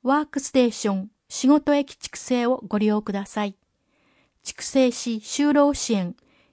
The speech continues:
企業情報発信サイト。詳しくは、ホームページをご覧ください。ここまで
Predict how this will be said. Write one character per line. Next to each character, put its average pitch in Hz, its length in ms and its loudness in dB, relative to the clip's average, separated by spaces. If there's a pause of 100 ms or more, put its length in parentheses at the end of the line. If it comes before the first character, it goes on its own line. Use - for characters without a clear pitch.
(120)
企 254 220 6
業 262 260 8
情 269 240 4
報 277 220 2
発 262 260 -6
信 285 240 2
サ 240 160 -4
イ 185 80 -4
ト。 - 280 -14 (760)
詳 254 200 0
し - 120 -8
く - 140 -2
は、 220 240 -2 (180)
ホ 277 220 0
ー - 20 6
ム 277 140 6
ペ 269 160 4
ー 254 60 2
ジ 277 120 2
を 285 120 2
ご 220 140 -2
覧 220 180 0
く 202 120 -8
だ 202 120 -6
さ 175 180 -10
い。 175 80 -16 (1300)
こ 233 120 -4
こ 254 120 2
ま 233 120 4
で 220 220 -6